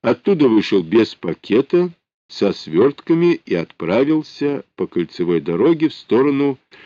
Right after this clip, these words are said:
Ленинградского шоссе. По пути он подсадил двух девушек,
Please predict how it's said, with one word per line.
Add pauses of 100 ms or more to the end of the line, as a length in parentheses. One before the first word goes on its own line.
(160)
Ленинградского
шоссе. (960)
По
пути
он
подсадил
двух
девушек,